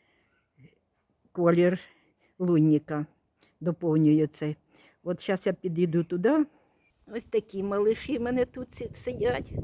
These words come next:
під гортензією. Ось цила розцвітає. Е,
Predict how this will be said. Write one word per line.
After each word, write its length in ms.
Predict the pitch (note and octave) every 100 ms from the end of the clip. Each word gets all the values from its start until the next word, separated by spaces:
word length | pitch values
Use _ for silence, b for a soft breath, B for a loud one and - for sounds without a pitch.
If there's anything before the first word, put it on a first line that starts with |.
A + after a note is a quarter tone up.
| - - - B B - -
під 160 | G#3+
гортензією. 920 | A3 B3+ - A3+ B3 B3+ C4 A#3+ C#4 - _ b b b b -
Ось 240 | - D#3+ -
цила 440 | - G#3 F#3+ F#3
розцвітає. 680 | F3+ - - F#3 F3+ E3+ F3 _ _ _ _
Е, 640 | F3+ F#3 F#3 F#3 F3+ F#3